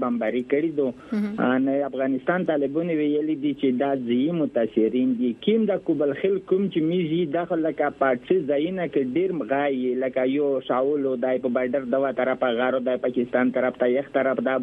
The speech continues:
Speaker 1: بودی. خو دوا پراخ مرکزینه دي د کوبل خل چې یو شاو تحصیل چې هیڅوک نشته کې ټول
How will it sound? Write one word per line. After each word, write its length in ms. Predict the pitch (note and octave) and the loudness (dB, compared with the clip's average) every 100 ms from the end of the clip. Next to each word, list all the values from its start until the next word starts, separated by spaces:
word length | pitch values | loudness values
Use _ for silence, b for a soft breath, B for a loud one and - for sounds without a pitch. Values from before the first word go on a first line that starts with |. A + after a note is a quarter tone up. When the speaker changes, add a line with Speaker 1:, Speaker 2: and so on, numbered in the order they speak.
| C3 | -2
Speaker 1:
بودی. 240 | B2 B2 - B B B - | -2 -4 -6 B B B 0
خو 120 | C#3+ C3 | 0 2
دوا 160 | E3 G#3+ - | 0 0 0
پراخ 280 | E3 G3 G#3 F#3 | 0 0 0 0
مرکزینه 640 | E3 - C3 C#3+ G#3+ G3+ | -2 0 0 0 0 0
دي 80 | E3 D3 | -2 -2
د 100 | - | -2
کوبل 240 | C#3 B2+ A#2+ | 0 0 0
خل 200 | D#3+ E3+ | 0 0
چې 160 | D3+ D#3 | 0 0
یو 80 | E3+ F3+ | 0 0
شاو 180 | G3+ G3+ - | -2 -2 0
تحصیل 260 | G3 - G#3 | -2 2 0
چې 140 | G3+ F3 D#3+ | 2 0 0
هیڅوک 320 | A3 - A3 F#3 | 0 0 0 0
نشته 260 | F3 - D#3 | 0 0 0
کې 160 | D3+ C#3 | 0 0
ټول 180 | G3 | -2